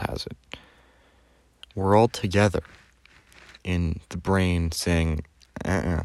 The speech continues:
not again." Um, we all share that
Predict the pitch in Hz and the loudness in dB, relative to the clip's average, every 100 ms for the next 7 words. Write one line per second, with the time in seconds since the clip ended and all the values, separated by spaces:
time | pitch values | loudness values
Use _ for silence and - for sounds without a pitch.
0 | 90 85 90 85 90 80 76 - - - | -4 -2 0 0 0 0 -4 -12 -20 -20
1 | - _ 101 101 92 80 - - - - | -20 _ 2 4 4 2 -4 -12 -20 -20
2 | _ _ _ - _ _ - - - 98 | _ _ _ -20 _ _ -20 -18 -6 -2
3 | 101 104 101 - 92 92 87 82 | 4 6 4 4 2 2 2 0